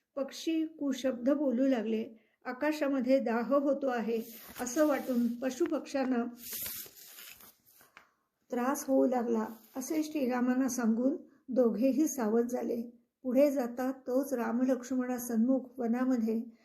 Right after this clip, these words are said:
महाहाक झाली आणि तिन्ही लोक दुमदुमले. श्वापदे आक्रोश करू लागली, "हे वनांचं विघ्न निर्धारण करायला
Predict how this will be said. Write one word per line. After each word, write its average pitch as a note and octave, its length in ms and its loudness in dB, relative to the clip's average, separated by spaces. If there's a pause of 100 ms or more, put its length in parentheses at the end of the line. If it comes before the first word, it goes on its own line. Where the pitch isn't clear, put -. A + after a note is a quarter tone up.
(420)
महाहाक C4 800 2
झाली G#3+ 300 -2 (440)
आणि B3 220 0
तिन्ही B3 380 4
लोक C#4+ 160 6
दुमदुमले. A3+ 720 0 (360)
श्वापदे B3+ 560 0
आक्रोश B3+ 500 0
करू B3+ 260 0
लागली, A3 420 0 (420)
"हे C4+ 120 2
वनांचं C4 580 2
विघ्न A#3+ 320 0
निर्धारण A#3+ 520 2
करायला A#3 520 0